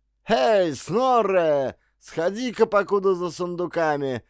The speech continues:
Посмотрим, что за сокровища припрятаны у братьев наших норманов».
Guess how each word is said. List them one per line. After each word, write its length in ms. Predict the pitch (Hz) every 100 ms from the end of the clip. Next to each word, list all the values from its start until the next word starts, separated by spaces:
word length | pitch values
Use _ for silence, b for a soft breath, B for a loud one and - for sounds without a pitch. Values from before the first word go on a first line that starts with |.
| _ _
Посмотрим, 840 | - 113 - 202 254 220 175 143 113
что 320 | - 151 135
за 140 | 120
сокровища 800 | 110 131 127 139 135 113 113 123
припрятаны 720 | 101 127 - 139 117 123 131
у 60 | 131
братьев 580 | 120 139 113 - 127 123
наших 420 | 135 120 127 107
норманов». 1000 | 135 131 151 147 143 139 127 113 95